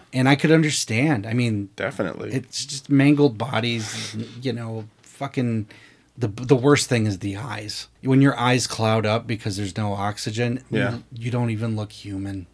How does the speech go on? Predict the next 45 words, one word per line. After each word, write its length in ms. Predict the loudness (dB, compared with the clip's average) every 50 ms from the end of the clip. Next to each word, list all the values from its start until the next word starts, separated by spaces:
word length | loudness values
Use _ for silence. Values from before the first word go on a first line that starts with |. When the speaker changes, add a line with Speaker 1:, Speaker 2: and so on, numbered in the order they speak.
| _ _ _
Speaker 1:
There's 160 | -4 -2 -2
something 580 | 2 4 4 4 4 2 2 2 2 0 -4 -6 -6
eerie 560 | -4 -2 0 0 -2 -4 -6 -8 -12 -14 _ _
about 380 | -8 -4 -2 0 0 0 -2 -4
it. 160 | -8 -12 -12 _ _
And 140 | 4 6 6
we 80 | 6 8
talked 240 | 8 6 6 6
about 200 | 6 4 4 4 4
that 140 | 2 4 4
an 140 | 2 2
episode 400 | 0 -2 -2 -4 -4 -2 -2 -2
or 60 | -2 -4
two 200 | -2 -4 -4 0
back 280 | 2 2 2 2 0
about 500 | -2 -2 0 0 0 0 -2 -8 -10 -10
Stand 280 | -2 0 0 2 2 4
By 160 | 2 2 4
Me. 240 | 2 2 0 0 -4 -2
Speaker 2:
Yeah. 280 | 2 4 4 4 4 0
Speaker 1:
<laughs> 300 | -6 _ _ _ -6 2
Speaker 2:
Yeah. 160 | 4 6 6 6
Speaker 1:
Seeing 240 | 8 8 8 8 8
someone 240 | 8 8 6 8 6
dead 160 | 6 4 4
with 100 | 2 2
their 160 | 2 2 4
eyes 220 | 4 2 2 2
open. 320 | 2 0 2 2 2 2 2
Speaker 2:
Yeah. 380 | 2 2 2 2 2 0 -4 -2 2
Speaker 1:
Well, 120 | 6 6
this 160 | 6 6 6
is 140 | 4 4 4
real. 420 | 4 4 4 4 2 -2 -6 -12 -20 _ _ 0
Speaker 2:
Yeah. 160 | 2 2 4
Speaker 1:
And 80 | 2
it's 220 | 2 0 -2 -4 -6
very 400 | -4 2 4 6 6 6 4 -2
horrifying. 640 | -4 -4 -6 -8 -8 -8 -10 -12 -12 -14 -14 -16 -18 -18 -18 -20 -18 -18 -18 -20 -20 -20 -20 -18 -10
So 760 | -6 -2 4 6 8 8 8 6 4 4 2 0 -2 -4 -6 _ _ _ _ -4
that 180 | -2 0 2 4
was 140 | 2 2
her 120 | 2 2 0
first 380 | 2 2 0 0 0 -2 -6
taste. 460 | -8 -12 -12 -8 -8 -8 -8 -8 -12